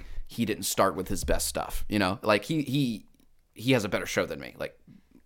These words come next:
easily. Um, but I thought I could win that one. Uh, and then in the second round, I was going up against two people, and one of them was a guy who just lit himself on fire and then ran through doors.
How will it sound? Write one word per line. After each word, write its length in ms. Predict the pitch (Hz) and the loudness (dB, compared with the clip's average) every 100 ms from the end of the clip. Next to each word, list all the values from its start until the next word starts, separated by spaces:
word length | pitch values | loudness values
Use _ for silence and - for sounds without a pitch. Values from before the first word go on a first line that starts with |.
| _ - | _ -4
easily. 400 | 104 82 60 - - - - - | -4 -4 -12 -14 -20 -20 -20 4
Um, 400 | 120 127 120 - - | 8 8 6 2 6
but 120 | 147 | 8
I 60 | 139 | 10
thought 160 | 180 | 10
I 60 | 180 | 10
could 100 | - | 8
win 120 | 135 | 6
that 180 | 131 120 | 8 8
one. 240 | 120 120 - - - | 6 4 0 -12 4
Uh, 140 | 120 123 | 6 8
and 120 | 135 | 8
then 60 | 139 | 8
in 60 | |
the 60 | 120 | 8
second 280 | 165 156 123 | 6 4 4
round, 420 | 120 110 107 - 110 | 6 6 2 2 4
I 60 | |
was 100 | 110 | 4
going 240 | 107 117 107 | 4 4 4
up 80 | |
against 260 | - 101 - | 0 -4 0
two 120 | 127 | 0
people, 380 | - 92 87 - - | 2 0 -2 -6 -6
and 160 | - 113 | 0 4
one 120 | 131 | 6
of 80 | 139 | 6
them 80 | 131 | 4
was 120 | 113 | 0
a 40 | 110 | 2
guy 160 | 107 | 2
who 60 | 107 | 2
just 180 | 104 - | -2 0
lit 120 | 110 | 0
himself 280 | 107 110 104 | 2 0 0
on 100 | 98 | 0
fire 320 | - 98 104 | 2 4 4
and 160 | 104 98 | 2 0
then 140 | 92 98 | -2 -2
ran 200 | 95 95 | -2 -2
through 180 | 98 | -4
doors. 460 | 92 87 104 120 | -2 0 0 -2